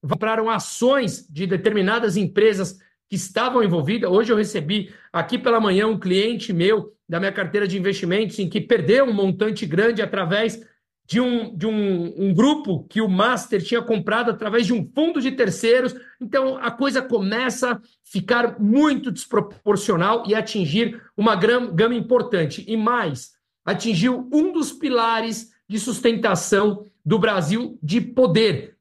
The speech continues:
que é o sistema bancário. Então, acho que isso joga uma, um holofote muito maior em cima de dados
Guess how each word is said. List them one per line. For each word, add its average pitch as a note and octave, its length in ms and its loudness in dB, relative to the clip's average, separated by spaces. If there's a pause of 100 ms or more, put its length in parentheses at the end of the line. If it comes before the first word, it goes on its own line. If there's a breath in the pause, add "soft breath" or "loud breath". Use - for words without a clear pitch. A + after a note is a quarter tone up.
que F3+ 80 2
é A3+ 60 2
o A#3 60 4
sistema G3+ 540 0
bancário. D#3 640 -2 (320 soft breath)
Então, B3+ 220 4
acho B3 260 -2
que A#3+ 100 -2
isso A#3 540 -2
joga A#3+ 800 2
uma, G#3+ 500 0
um G#3 140 2
holofote C4+ 840 -2
muito A3+ 320 -4
maior F#3+ 540 0 (200 loud breath)
em G#3+ 120 -2
cima A#3 280 0
de G3 140 -2
dados G3+ 600 -2